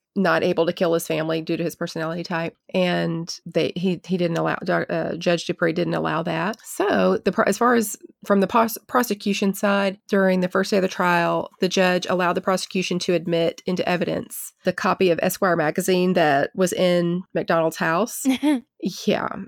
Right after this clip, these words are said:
Speaker 1: And so that had to be particularly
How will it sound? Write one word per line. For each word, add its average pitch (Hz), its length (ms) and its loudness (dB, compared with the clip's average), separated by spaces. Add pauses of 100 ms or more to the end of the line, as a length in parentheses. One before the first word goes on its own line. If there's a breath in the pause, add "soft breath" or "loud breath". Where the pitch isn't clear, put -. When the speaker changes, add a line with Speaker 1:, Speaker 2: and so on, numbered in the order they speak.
(140)
Speaker 1:
And 190 160 2
so 180 600 4
that 349 200 -4
had 185 220 2
to 175 80 0
be 160 460 0 (140)
particularly 175 1400 -2